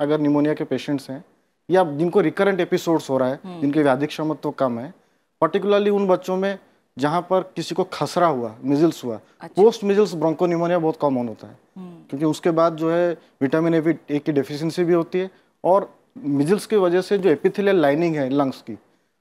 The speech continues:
Speaker 1: वो ख़राब हो जाती है। उसकी
Speaker 2: हम्म।
Speaker 1: वजह से इनमें निमोनिया का संक्रमण ज़्यादा होता है। तो इन पेशेंट्स में जहाँ पर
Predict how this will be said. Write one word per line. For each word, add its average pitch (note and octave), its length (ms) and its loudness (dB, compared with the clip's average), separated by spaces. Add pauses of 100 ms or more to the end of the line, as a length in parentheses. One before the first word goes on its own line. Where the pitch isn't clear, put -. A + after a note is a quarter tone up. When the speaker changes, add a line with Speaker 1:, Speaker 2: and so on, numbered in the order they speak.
(140)
Speaker 1:
वो - 80 2
ख़राब D3 320 2
हो B2 80 -4
जाती A2+ 280 -10
है। G#2+ 60 -12
उसकी E3+ 200 -6
Speaker 2:
हम्म। F3+ 100 2
Speaker 1:
वजह F#3+ 60 4
से G3 160 0
इनमें G3 320 0 (360)
निमोनिया F3 360 4
का F3 80 -4
संक्रमण F3 420 -2
ज़्यादा C3+ 260 2
होता A#2+ 240 -6
है। B2 100 -6
तो G3 60 0
इन A3 220 2
पेशेंट्स F3 680 -2
में C3+ 140 0
जहाँ D3+ 160 2
पर D#3 220 -2